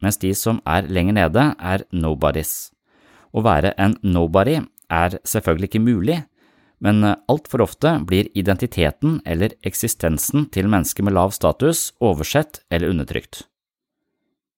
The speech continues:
Så kampen om status kan altså handle om respekt og til og med kjærlighet, men ikke nødvendigvis av den romantiske typen.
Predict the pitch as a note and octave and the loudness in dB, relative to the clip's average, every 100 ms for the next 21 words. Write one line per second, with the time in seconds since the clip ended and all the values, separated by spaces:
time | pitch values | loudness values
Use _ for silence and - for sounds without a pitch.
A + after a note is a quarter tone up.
0 | _ _ _ _ _ - - F2+ D#2 C#3 | _ _ _ _ _ -4 2 0 2 0
1 | C#3 F#2+ G2+ A2 A2 - F2 - E3 E3 | 4 4 6 4 2 2 2 2 0 0
2 | - _ - G2 - A2+ B2 D#2+ G2 - | -8 _ 2 2 2 -2 -2 0 -2 0
3 | F#2 - G2 A2+ - - E3 - - - | 0 0 -2 -2 -2 -2 -2 -4 -16 -18
4 | _ _ - - E2+ F#2 G2 - F2 C2 | _ _ -4 0 0 0 -2 -2 -2 -2
5 | C#2 - - _ _ _ _ - G2+ - | -4 -6 -14 _ _ _ _ -2 0 2
6 | C3+ G#2 E2 D#2+ A#2 C#3 - E2 F2+ F2 | 0 2 2 2 0 0 -4 -2 0 2
7 | C#2 - E2 - F2 D2 B1 | 0 -2 -6 -2 -2 -2 -4